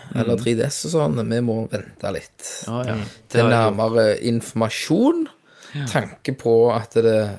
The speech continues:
Speaker 1: de slippes først i Amerika. Så jeg tenker jo at, eh,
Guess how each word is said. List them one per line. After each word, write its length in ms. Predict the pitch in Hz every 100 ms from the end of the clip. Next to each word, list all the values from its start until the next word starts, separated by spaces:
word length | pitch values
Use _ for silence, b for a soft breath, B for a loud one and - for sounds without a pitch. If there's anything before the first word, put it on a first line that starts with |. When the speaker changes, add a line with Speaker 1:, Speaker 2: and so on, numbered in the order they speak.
| -
Speaker 1:
de 80 | 120
slippes 340 | - 117 117
først 220 | - 117 110
i 20 |
Amerika. 400 | 104 110 113 -
Så 140 | - -
jeg 240 | 165 214
tenker 280 | 160 107 -
jo 160 | 110 90
at, 200 | 101 - 113 107 B B B B B -
eh, 680 | 120 127 123 120 123 80 76